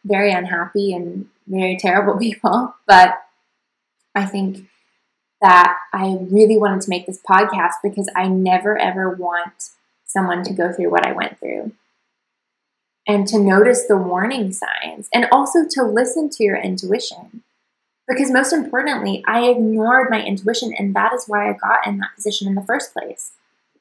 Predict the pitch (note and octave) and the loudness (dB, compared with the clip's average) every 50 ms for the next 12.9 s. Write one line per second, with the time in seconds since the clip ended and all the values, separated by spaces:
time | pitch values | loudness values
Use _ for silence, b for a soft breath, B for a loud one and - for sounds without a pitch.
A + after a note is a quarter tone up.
0 | _ _ _ - C4 C4+ D4 D#4 D#4 B3+ B3 B3 B3 B3+ C4 C#4 C#4+ C#4+ C#4 C4 | _ _ _ -2 0 4 4 4 2 2 -2 -4 -2 -2 0 0 2 4 4 4
1 | C4+ C4+ C#4+ D#4 D#4 - - - - - - - G3 G#3 A3 A#3 A3+ G#3 A3+ A3 | 4 4 2 2 2 2 0 -2 -4 -4 -4 -2 0 0 2 2 0 0 0 -2
2 | A3+ A3+ A3+ A3+ A3 G3+ G#3+ G#3 G#3 G3+ G3+ F#3+ F#3+ F#3+ - G3+ F#3+ - G3 G3 | 0 2 2 2 0 0 2 2 4 4 2 0 -4 -6 -8 -10 -8 -4 -4 -4
3 | F#3+ - - - - B3 C#4 C#4 - - C#4+ C#4+ - C#4+ C#4 - - G#3 G3+ G3+ | -4 -4 -2 2 2 2 2 0 -4 -6 -8 -4 -4 -2 0 2 2 2 0 0
4 | F#3+ G3 G3 G3 G3 G3 G3 F#3+ G3 G3 _ _ _ _ _ _ _ _ _ _ | -2 -2 -4 -2 -2 0 -2 -2 -4 -8 _ _ _ _ _ _ _ _ _ _
5 | _ _ - A#3 A3+ G#3+ G#3+ G#3+ F#3 F#3 F#3+ G3 G3 - G3 - - G#3+ G#3 F#3+ | _ _ -10 -8 -6 -4 0 2 2 2 2 2 2 4 4 4 6 4 2 0
6 | - - G3+ G3 G#3+ G#3+ A3 A3 - - - G3 G3+ G#3+ G#3+ A3 - A3+ G#3+ - | 0 -2 0 2 4 4 6 6 6 6 6 4 4 4 2 2 0 -4 -2 -2
7 | G#3 G3 F#3+ F#3+ F#3 - - F#3 F#3 F#3+ G3 G#3+ B3+ D4 E4 - _ b b b | -2 -2 -2 -2 -6 -6 -8 -6 -4 -2 -2 -4 -4 -8 -12 -16 _ b b b
8 | b b b b - G#3+ G#3+ G3+ G#3 G#3 G#3 G3 G3 G3 G3 G3 F#3+ F#3+ F#3+ - | b b b b 4 6 6 6 4 2 -2 0 2 2 2 2 0 -2 -6 -12
9 | _ _ _ _ _ _ - G3 G3+ - - G#3+ G#3 G#3+ G#3 G#3 A3 G#3+ G3 G3+ | _ _ _ _ _ _ -6 -2 0 4 4 6 6 4 2 2 0 -4 -2 -2
10 | G3+ G3+ G3 G3 G3 - - G3 F#3+ G3+ G#3+ G#3 G3+ - - - F#3+ - - - | -2 -2 -2 -4 -4 0 2 2 2 4 4 4 4 4 4 2 -2 -2 -4 -6
11 | A#3 A#3 A#3 A#3 A#3 - A#3+ A#3 A3+ G#3 G3 F#3 F3+ F3 F#3 G3 G3+ G3+ G#3 G#3+ | -6 -4 -4 -6 -6 -4 -4 -4 -4 -4 -4 -4 -4 -4 -4 -4 -6 -6 -8 -6
12 | G#3 A3 G3+ F#3+ F#3 F#3+ - - - - - - F4+ F#4 - - - - | -6 -4 -4 -4 -4 -6 -8 -10 -8 -6 -2 -2 -2 -4 -6 -14 -18 -20